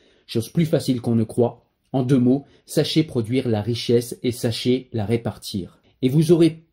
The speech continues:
tous ensemble la grandeur matérielle et la grandeur morale. Et vous serez digne de vous appeler la France. » En quoi consiste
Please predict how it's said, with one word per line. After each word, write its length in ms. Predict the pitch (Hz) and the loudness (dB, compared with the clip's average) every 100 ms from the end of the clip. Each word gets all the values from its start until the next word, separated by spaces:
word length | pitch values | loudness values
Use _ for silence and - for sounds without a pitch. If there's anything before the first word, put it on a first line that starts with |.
| _ | _
tous 260 | 349 294 | 0 2
ensemble 520 | 196 156 - 131 143 131 | 2 2 2 2 2 2
la 180 | 120 113 | 0 0
grandeur 400 | 104 131 117 110 | 0 0 0 0
matérielle 640 | 143 139 117 117 120 - | 0 -2 0 0 2 0
et 60 | 127 | -2
la 120 | 107 | -2
grandeur 400 | 107 120 117 110 | -2 -2 0 0
morale. 500 | 117 117 101 90 90 - _ _ - | 0 0 -2 -6 -10 -18 _ _ -4
Et 60 | |
vous 140 | 120 123 | -2 0
serez 280 | - 131 | 0 0
digne 400 | 120 117 127 131 120 - | 0 0 -2 -2 -4 -4
de 100 | 117 | -2
vous 240 | 110 110 | 0 -2
appeler 460 | 110 113 110 110 - _ | -2 0 0 -2 -6 _
la 140 | 104 98 | -10 -8
France. » 760 | - 104 - - - - _ _ _ _ _ _ - - | -10 -10 -10 -14 -20 -20 _ _ _ _ _ _ -20 -8
En 100 | - | -2
quoi 180 | 160 277 | 2 2
consiste 540 | 269 165 - 202 - | 4 2 2 0 0